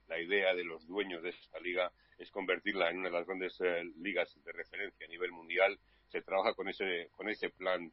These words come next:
día a día. Eh, estamos viendo la mejora de los, eh, los clubes que están entrando en, en la liga.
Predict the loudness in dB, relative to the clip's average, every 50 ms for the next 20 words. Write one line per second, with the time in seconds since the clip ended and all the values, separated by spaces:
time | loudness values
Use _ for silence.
0 | _ _ _ -16 -8 -4 0 2 2 2 2 2 2 2 2 2 0 _ _ -20
1 | -20 -20 _ -4 0 0 0 0 0 -2 -2 -2 0 0 -2 -2 -2 -8 -4 -2
2 | -2 0 0 -2 0 4 4 6 6 6 2 0 _ _ _ -10 -8 -8 -6 -6
3 | -6 -6 -2 0 2 4 4 2 2 -4 -10 -12 -12 -8 -6 -6 -6 -6 -4 0
4 | 0 0 0 0 -8 -8 -8 -8 -8 -6 0 2 2 2 2 0 -2 -2 -4 _
5 | _ -12 -12 -12 -12 _ _ -14 -14 -14 -14 -16 _ _ _ _ _ -14 -6 0
6 | 0 4 8 6 6 6